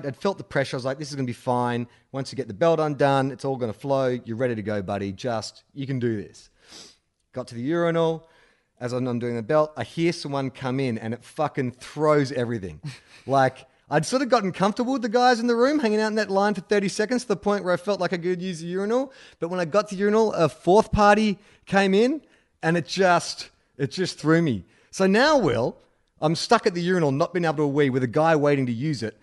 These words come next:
Two guys I've just been in line with who saw me wait with them and now gone to the bathroom and now stand at the urinal not doing anything.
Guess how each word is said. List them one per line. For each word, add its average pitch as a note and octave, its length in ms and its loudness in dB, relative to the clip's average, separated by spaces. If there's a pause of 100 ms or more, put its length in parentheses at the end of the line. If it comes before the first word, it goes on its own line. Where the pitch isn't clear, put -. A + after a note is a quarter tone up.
(180)
Two A3+ 200 0
guys F#3 280 8
I've D#3 60 0
just C#3 120 -6
been D#3+ 140 2
in C#3+ 80 2
line D3 240 4
with B2 140 -2
who C#3 60 2
saw F#3 200 0
me F3+ 120 4
wait D#3 240 2
with D3 180 -4
them C3 240 0
and B2+ 120 0
now D3 200 4
gone C#3 220 6
to B2+ 200 0
the B2+ 80 -4
bathroom A#2 380 0
and A#2+ 160 4
now D#3+ 300 4
stand D#3 340 0
at C#3 80 -4
the C#3 60 -4
urinal C3+ 180 2
not B2 180 -2
doing C3 240 0
anything. C#3 400 0